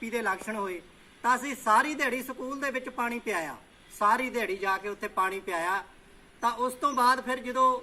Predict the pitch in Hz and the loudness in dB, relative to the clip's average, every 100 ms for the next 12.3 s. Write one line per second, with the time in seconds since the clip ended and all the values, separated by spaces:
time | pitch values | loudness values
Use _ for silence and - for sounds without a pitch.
0 | - - 214 240 254 269 254 247 254 240 | -10 -14 -10 -8 -6 -2 -2 -4 -8 -8
1 | 226 247 240 240 226 220 214 240 233 240 | -4 -4 -2 -4 -2 -4 -4 -8 -8 -6
2 | 240 226 233 226 226 233 226 226 226 226 | -8 -6 -4 -4 -4 -4 -6 -4 -4 -4
3 | 226 208 247 240 240 214 196 190 202 180 | -4 -4 -2 -4 -6 -8 -2 -2 -2 -8
4 | 156 160 135 - 208 226 262 277 233 220 | -8 -8 -10 -6 -6 -4 -6 -4 -2 -2
5 | 240 247 202 180 - - - - 208 254 | -4 -6 -8 -10 -14 -20 -16 -2 -2 -2
6 | 269 240 226 220 240 247 254 254 269 269 | -6 -4 0 2 0 2 0 0 -6 -6
7 | 277 226 214 220 240 226 180 170 160 - | -8 -8 -2 4 4 4 2 -2 -8 -12
8 | - - - - 220 208 226 240 262 277 | -20 -20 -20 -8 -6 -4 -4 -6 -4 -6
9 | 277 - 220 240 233 214 240 247 247 247 | -6 -4 0 2 2 0 -2 -4 -6 -8
10 | 254 254 233 233 226 196 170 165 - - | -10 -4 0 0 0 0 -2 -4 -10 -20
11 | - - - 233 - 220 262 247 254 240 | -20 -20 -4 -4 0 -2 -2 -4 -4 -2
12 | 247 254 247 | 2 4 4